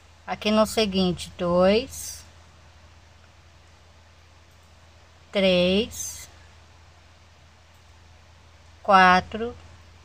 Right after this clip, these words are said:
cinco, seis, sete, oito,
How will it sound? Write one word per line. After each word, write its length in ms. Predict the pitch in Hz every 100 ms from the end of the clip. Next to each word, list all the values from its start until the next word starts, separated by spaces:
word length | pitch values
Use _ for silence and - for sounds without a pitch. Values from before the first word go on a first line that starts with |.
| - - - - - - - - - - - - - - - _ - _ - -
cinco, 840 | - - 208 202 202 196 220 233 - - - - - - - - - - - - - - - - - - - _
seis, 1160 | - - 196 196 196 208 240 - - - - - - - - - - - - - - - - - - - - - - - - - - - - - - -
sete, 880 | - - 185 180 185 - - 233 247 - - - - - - - - - - - - - - - - - _ - - - - - - - -
oito, 640 | 175 185 190 208 - 277